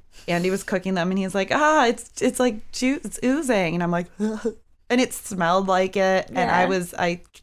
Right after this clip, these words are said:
Speaker 1: kept a safe distance 'cause I didn't really wanna look at it.
Speaker 2: Yeah.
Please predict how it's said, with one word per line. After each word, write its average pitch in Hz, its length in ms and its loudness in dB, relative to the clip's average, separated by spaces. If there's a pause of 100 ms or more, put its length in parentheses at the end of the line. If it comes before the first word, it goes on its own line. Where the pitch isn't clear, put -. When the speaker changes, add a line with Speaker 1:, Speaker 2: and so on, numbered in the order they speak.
(120)
Speaker 1:
kept 202 220 -2
a 180 40 -4
safe 175 360 -2
distance 175 500 -2
'cause - 140 -6
I - 20 0
didn't 165 140 -2
really 165 180 0
wanna 143 160 -4
look 156 240 -6
at 147 240 0
it. 151 220 0
Speaker 2:
Yeah. 226 380 -2